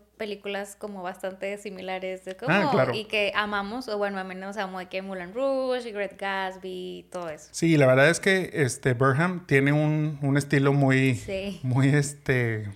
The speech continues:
Speaker 2: pues, muy exótico, pero muy a su manera, y creo que, creo que eso es lo que hace que sus películas también tengan un mayor impacto. Pero antes de seguir con todo eso, vamos a, por si no saben,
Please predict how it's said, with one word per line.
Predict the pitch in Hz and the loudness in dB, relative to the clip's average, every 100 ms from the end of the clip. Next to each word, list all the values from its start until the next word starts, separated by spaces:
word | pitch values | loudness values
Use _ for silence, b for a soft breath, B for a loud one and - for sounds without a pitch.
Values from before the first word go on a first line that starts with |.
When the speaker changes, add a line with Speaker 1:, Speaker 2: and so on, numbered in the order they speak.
| - | -4
Speaker 2:
pues, | 135 131 | -2 -2
muy | 139 151 196 | 0 2 2
exótico, | 202 - 151 165 180 175 170 | 2 2 2 2 2 2 2
pero | 147 135 | 4 4
muy | 131 147 | 4 2
a | 160 | 2
su | 175 | 2
manera, | 139 135 147 | 2 2 0
y | 151 | -4
creo | 135 135 135 | -4 -4 0
que, | 165 165 156 - | 0 2 -2 -4
creo | - 139 - | 0 0 0
que | 165 | 0
eso | 151 170 | 0 -2
es | 170 | 0
lo | 175 - | -2 0
que | 127 | 2
hace | 123 - 143 | 2 0 -6
que | 147 | -4
sus | 143 - | -4 -4
películas | 147 - 135 135 | -4 -2 -2 0
también | 127 120 127 120 B B B B B 117 | 0 0 0 -4 B B B B B -2
tengan | 135 131 139 | 2 2 2
un | 135 135 | 2 2
mayor | 131 127 123 | 2 0 -2
impacto. | 120 110 - - - | -6 -12 -16 -20 -6
Pero | - 170 214 254 - - | 2 4 4 2 -6 0
antes | 135 165 180 190 180 | 2 4 2 2 4
de | 160 | 4
seguir | 143 143 | 4 2
con | 143 151 | 0 0
todo | 147 147 | 4 4
eso, | 165 214 - B B B B - | 2 -4 -10 B B B B 2
vamos | 143 170 170 | 4 4 2
a, | 170 180 - _ _ _ | 0 0 -8 _ _ _
por | 135 117 | -4 0
si | 123 | 2
no | 131 | 4
saben, | 190 147 143 202 | 4 4 4 2